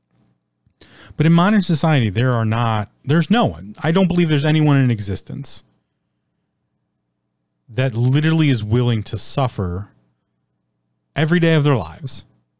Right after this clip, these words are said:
so that someone else can have a voice and ha-, and be, and be better served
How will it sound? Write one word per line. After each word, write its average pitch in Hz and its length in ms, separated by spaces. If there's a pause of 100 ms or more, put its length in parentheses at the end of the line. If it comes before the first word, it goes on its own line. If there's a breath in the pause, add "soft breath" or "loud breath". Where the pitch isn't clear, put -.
(200)
so - 160
that 131 220
someone 143 340
else 117 560
can 113 120
have 110 140
a 101 60
voice 98 400
and 98 200
ha-, 104 220
and 98 180
be, 104 120 (180)
and 101 200 (400)
be 123 80
better 113 340
served - 640